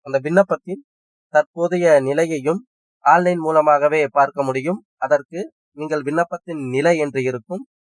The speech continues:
அதனை இங்கே கிளிக் செய்து விண்ணப்பத்தின் எண் மற்றும் அந்த குறியீடை உள்ளீடு செய்து நீங்கள் பார்க்க முடியும்.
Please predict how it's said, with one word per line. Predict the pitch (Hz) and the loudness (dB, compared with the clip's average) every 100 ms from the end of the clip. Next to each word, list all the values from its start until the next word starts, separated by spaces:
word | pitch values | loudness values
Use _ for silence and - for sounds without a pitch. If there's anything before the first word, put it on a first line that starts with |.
| _ - | _ -6
அதனை | 127 147 156 | -4 -2 -2
இங்கே | 143 139 131 | -4 -2 -2
கிளிக் | 107 147 - 156 | -2 -8 -10 -10
செய்து | 143 165 165 | -8 -6 -6
விண்ணப்பத்தின் | 143 151 151 - 135 123 | -2 -2 -4 -10 -10 -4
எண் | 151 175 | -4 -4
மற்றும் | 131 - 151 139 | -8 -8 -8 -6
அந்த | 127 | -6
குறியீடை | 104 147 151 147 135 | -6 -10 -8 -4 -4
உள்ளீடு | 120 143 135 | -4 -8 -8
செய்து | 123 113 113 185 _ _ _ _ _ 147 | -8 -8 -8 -8 _ _ _ _ _ -12
நீங்கள் | 151 147 175 - _ | -4 -2 -4 -6 _
பார்க்க | 143 139 135 | 2 2 2
முடியும். | 127 117 110 104 | -2 -2 -4 -8